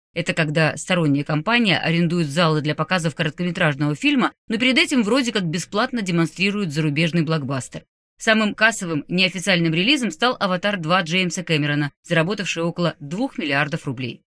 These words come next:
Теперь сроки выхода голливудских фильмов спрогнозировать невозможно, говорят собеседники «Ведомостей».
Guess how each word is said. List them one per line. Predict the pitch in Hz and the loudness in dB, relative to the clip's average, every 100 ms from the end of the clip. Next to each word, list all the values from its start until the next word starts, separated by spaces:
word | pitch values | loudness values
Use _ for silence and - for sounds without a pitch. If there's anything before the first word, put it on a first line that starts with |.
| _ _ _ - | _ _ _ -2
Теперь | 285 359 | 2 2
сроки | 302 302 277 | 2 0 2
выхода | 262 254 240 202 | 0 0 0 0
голливудских | 196 214 226 - 208 | 0 0 -2 -2 -4
фильмов | - 311 302 254 | 0 2 4 2
спрогнозировать | 226 196 185 208 202 196 | -2 0 0 0 -2 0
невозможно, | 170 160 147 151 143 156 | 0 2 2 0 0 -2
говорят | 147 156 202 | 0 0 0
собеседники | - 143 131 170 165 160 | -2 -6 -2 -2 -2 -2
«Ведомостей». | 151 156 151 160 - 165 | 0 2 2 0 -2 -4